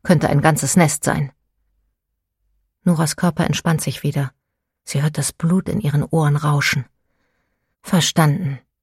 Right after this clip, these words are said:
Doch die Enttäuschung in ihrer Stimme bleibt Johannes nicht verborgen. Er weiß, wie ungeduldig sie sein kann.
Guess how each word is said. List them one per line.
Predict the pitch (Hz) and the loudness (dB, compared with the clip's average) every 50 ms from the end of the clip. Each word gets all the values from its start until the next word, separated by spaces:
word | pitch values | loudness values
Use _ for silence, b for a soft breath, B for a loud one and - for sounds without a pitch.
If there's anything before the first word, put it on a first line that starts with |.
| _ _ _ _ _ _ _ _ _ _ _ _ | _ _ _ _ _ _ _ _ _ _ _ _
Doch | - - 165 | -4 -4 -2
die | - - 180 | 0 2 2
Enttäuschung | 170 165 - 190 185 190 190 - 170 165 | 2 2 2 2 2 2 4 2 2 2
in | 156 147 | 2 2
ihrer | 147 147 156 147 | 0 0 0 -2
Stimme | - - - 175 170 156 147 | -2 -2 0 2 2 2 2
bleibt | 143 156 156 156 - - | 2 2 0 0 0 0
Johannes | 151 147 160 160 151 143 - - | 0 2 2 2 2 0 0 0
nicht | 170 156 - - | 0 0 0 -2
verborgen. | - 160 143 143 156 143 139 127 147 135 - _ _ _ _ _ _ _ _ _ _ | -2 -2 2 2 2 2 2 0 -2 -4 -4 _ _ _ _ _ _ _ _ _ _
Er | - 196 185 | 0 0 4
weiß, | 185 190 185 175 - - | 4 4 4 4 2 -2
wie | 156 - | -2 0
ungeduldig | - 151 151 151 151 - 147 151 147 143 - | 2 0 0 0 0 0 0 0 0 -2 -2
sie | - 156 | -2 -2
sein | 151 - 156 156 156 151 | 2 2 2 4 2 2
kann. | - 170 156 156 151 - | 0 0 0 0 0 -4